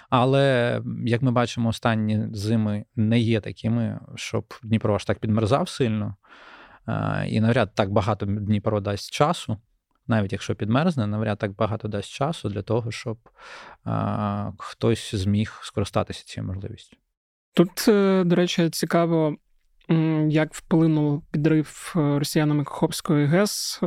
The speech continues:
Speaker 2: бо, умовно кажучи, Дніпро минулої зими і Дніпро цієї зими по кількості води — це трошки різні вже, е, річки.
Speaker 1: Е, це трошки різні річки, тому от, напевно, от за цим ми будемо спостерігати.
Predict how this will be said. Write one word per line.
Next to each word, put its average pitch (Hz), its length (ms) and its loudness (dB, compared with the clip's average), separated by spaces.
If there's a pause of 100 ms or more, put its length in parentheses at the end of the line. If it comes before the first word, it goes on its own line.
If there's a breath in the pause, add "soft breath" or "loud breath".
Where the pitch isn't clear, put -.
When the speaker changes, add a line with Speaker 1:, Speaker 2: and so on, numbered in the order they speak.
(200)
Speaker 2:
бо, 143 640 0 (120)
умовно 151 360 2
кажучи, 151 600 0
Дніпро 160 460 2
минулої 160 500 4
зими 151 560 2 (100)
і 147 240 2
Дніпро 143 440 2
цієї 151 480 2
зими 151 420 2
по 156 160 -6
кількості 151 640 -2 (500 loud breath)
води — 156 500 4
це 147 380 -2 (320)
трошки 156 480 2
різні 147 320 2
вже, 139 480 0
е, 139 300 -2
річки. - 420 -4 (180)
Speaker 1:
Е, 135 340 4
це - 240 0
трошки 156 320 6
різні 131 280 4
річки, 143 540 0
тому 123 320 0
от, 117 140 -4
напевно, 127 360 2
от 110 100 0
за 104 120 0
цим 139 180 0
ми 117 80 2
будемо 113 260 2
спостерігати. 117 720 0